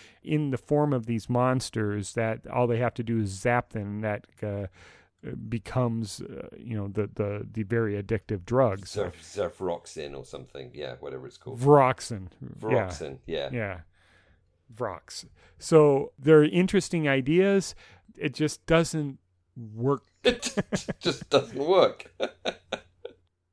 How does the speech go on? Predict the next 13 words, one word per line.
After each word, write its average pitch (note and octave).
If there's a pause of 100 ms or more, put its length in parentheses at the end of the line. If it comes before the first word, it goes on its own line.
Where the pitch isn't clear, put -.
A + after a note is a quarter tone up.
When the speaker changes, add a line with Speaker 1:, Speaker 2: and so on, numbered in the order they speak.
(440)
Speaker 2:
Was, G#3+
wasn't, A#3+
wa-, A#3
wasn't A#3+
this G#3
the F#3+
one E3+
where D3
Alan C#3
Bromley C3+
got G2
kicked -
off E2+